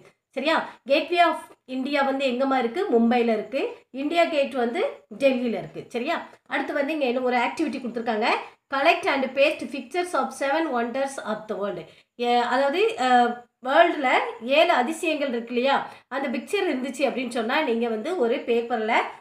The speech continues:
ஒட்டி நீங்க வைக்கணும். சரியா? அடுத்து பாருங்க, இப்போ வந்து நம்ம செகண்டா நம்ம பார்க்க போறது Africa. Africa பாருங்க, Africa is the second largest continent of the seven continents of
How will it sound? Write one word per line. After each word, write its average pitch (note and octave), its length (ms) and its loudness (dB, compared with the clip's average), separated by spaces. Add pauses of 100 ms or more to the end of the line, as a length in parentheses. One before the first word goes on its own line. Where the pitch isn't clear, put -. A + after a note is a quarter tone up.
ஒட்டி A#3 360 -4
நீங்க A3 220 2 (360)
வைக்கணும். G3 440 -10
சரியா? C4 340 -10
அடுத்து A3+ 240 -10
பாருங்க, F#3+ 300 -10 (340)
இப்போ C4+ 240 -8
வந்து C#4 220 -2
நம்ம B3+ 220 -2 (320)
செகண்டா E4 460 -4
நம்ம A#3+ 220 -4
பார்க்க A3 300 -4
போறது G#3+ 380 -4 (460)
Africa. A3+ 540 -2 (300)
Africa F4+ 440 2
பாருங்க, C4+ 340 2 (100)
Africa F4 480 2
is F#4+ 220 0
the C#4 180 0
second E4 360 -4
largest D4+ 520 -2
continent D4+ 560 -4
of G#3+ 240 -4
the D4+ 200 -2
seven C4 280 -4 (100)
continents G#3 580 -6 (280)
of A#3 120 -12